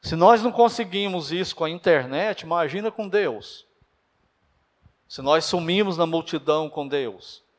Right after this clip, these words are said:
Deus conhece as nossas vidas, Ele conhece cada indivíduo desse planeta. Ele sabe o que que a pessoa faz no dia a dia, o que que ela pensa, não pensa,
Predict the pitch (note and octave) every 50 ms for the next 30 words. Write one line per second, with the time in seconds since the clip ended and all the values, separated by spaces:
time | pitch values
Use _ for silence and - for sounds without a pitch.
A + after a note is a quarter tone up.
0 | _ _ _ _ _ _ _ _ _ _ _ _ _ _ _ _ _ _ _ _
1 | _ _ _ C#3 E3+ G#3 G3 - - A3+ G#3 G3 F#3 G#3+ A3+ G3+ - F#3+ E3 D#3
2 | E3+ D#3+ D#3 - D3+ C3+ A#2 - C3 C3+ C3 A2 G2+ G#2+ G#2+ D3 F#3 F#3 - -
3 | A3 F#3 F3+ G3 F#3+ - - - F#3 G3 G#3+ A3 G3+ G#3+ G#3 G3+ E3+ F3 F3 C#3+
4 | A#2 C3 E3+ F#3+ G#3 F3 C3 B2 A#2 B2 B2 A#2+ C3 C#3+ C3 - - - - C3
5 | C3 B2+ B2 B2 A#2 A2 - _ - _ _ _ _ _ _ _ _ _ _ _
6 | _ _ _ _ _ _ _ _ _ _ _ _ _ _ _ _ _ _ - -
7 | D#3 - - - F#3+ G#3+ A3 F3+ E3 E3 E3 E3+ - - E3 D#3 D3 - - D#3
8 | D3 - - - D3 D#3 D#3 C#3 C#3+ C#3 B2+ A#2 B2+ D3 D3 B2+ A#2 G#2+ - C#3
9 | F3+ E3+ D3 D3+ C#3 - D3+ D3 C#3+ B2 - - - C#3+ E3 F3 E3 - - C#3
10 | B2+ B2+ B2+ A#2 - - C#3+ D#3 F3 E3+ D#3+ D3 - - B2+